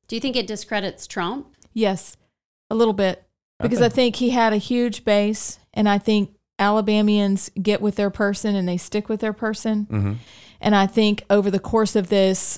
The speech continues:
Speaker 2: like I said a minute ago, I think this could work in Mo Brooks's favor,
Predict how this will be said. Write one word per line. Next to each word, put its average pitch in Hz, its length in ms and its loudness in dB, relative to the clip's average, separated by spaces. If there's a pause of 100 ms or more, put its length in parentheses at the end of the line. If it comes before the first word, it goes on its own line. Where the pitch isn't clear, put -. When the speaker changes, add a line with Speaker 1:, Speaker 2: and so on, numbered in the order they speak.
(120)
Speaker 2:
like 196 180 -2
I 202 40 0
said 202 200 -2
a - 20 0
minute 202 240 2
ago, 185 240 0
I 185 120 0
think 208 340 0
this 190 220 0
could - 220 0
work 196 280 0
in 185 140 2
Mo 180 160 2
Brooks's 180 420 -4
favor, 185 640 0